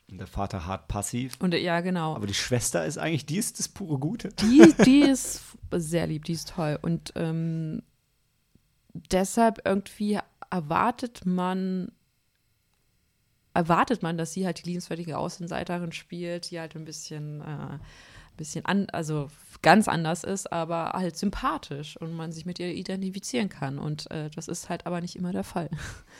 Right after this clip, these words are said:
Speaker 2: Das fa-, das fand ich gut, war mutig, weil ich konnte mich dann halt nicht mit ihr identifizieren.
Speaker 1: Und das finde ich, das ist aber auch wirklich sehr, sehr gut. Unter anderem, weil sie mordet ja auch. Und auch nicht aus Versehen und auch nicht exklusiv Leute, die es so ha-,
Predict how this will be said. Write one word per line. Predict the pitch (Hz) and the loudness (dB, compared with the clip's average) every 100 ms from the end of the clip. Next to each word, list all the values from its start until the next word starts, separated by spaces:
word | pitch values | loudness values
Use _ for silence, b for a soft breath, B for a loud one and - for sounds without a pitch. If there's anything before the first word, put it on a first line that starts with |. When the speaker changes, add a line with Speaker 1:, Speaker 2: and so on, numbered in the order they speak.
| B B B B B B - | B B B B B B -10
Speaker 2:
Das | 185 | -8
fa-, | - | -6
das | - 214 | -2 2
fand | - 240 | 6 6
ich | - | 6
gut, | - 233 370 | 4 4 4
war | - | 4
mutig, | 170 180 - 262 - | 4 2 0 -4 -2
weil | 170 156 - | -2 -2 -2
ich | 170 - | -4 -2
konnte | 196 208 | 2 2
mich | 208 | 2
dann | - 208 | 2 4
halt | 220 208 214 | 6 6 4
nicht | 220 - | 2 0
mit | 175 156 156 | -2 -2 -4
ihr | - 160 156 - | -10 -6 -6 -6
identifizieren. | 175 147 156 - 151 147 190 | -4 -2 -4 -6 -6 -4 -4
Speaker 1:
Und | - | -4
das | 165 _ | -6 _
finde | - 139 | -4 -2
ich, | 139 - | -2 -4
das | 104 | -6
ist | 117 | -2
aber | 113 | -2
auch | 104 - | -4 -8
wirklich | - 101 120 98 123 - 110 - _ | -16 -14 -12 -6 -6 -8 -14 -16 _
sehr, | 98 92 104 123 | -10 0 2 4
sehr | 147 | 2
gut. | 147 196 - - - _ | 0 -2 -6 -12 -20 _
Unter | 131 143 | -2 0
anderem, | 131 127 127 | 2 2 4
weil | 110 113 117 | 6 4 4
sie | 107 | 2
mordet | 104 139 170 - | 4 4 2 -2
ja | - | -6
auch. | 82 85 - - _ _ _ - | -6 -12 -12 -20 _ _ _ -2
Und | 143 | 0
auch | 123 120 | 0 2
nicht | - - - | 0 0 -2
aus | 117 | 0
Versehen | - 120 127 165 | 0 2 2 2
und | 131 127 | 0 -4
auch | 110 - | -4 -4
nicht | 151 - - - - _ _ _ _ _ _ _ _ _ | -4 -4 -10 -20 -20 _ _ _ _ _ _ _ _ _
exklusiv | - 143 - 240 214 131 | -4 -4 -2 0 2 2
Leute, | 123 123 123 | 4 4 4
die | 110 | 2
es | 107 | 0
so | 117 - | -2 -4
ha-, | 127 | -6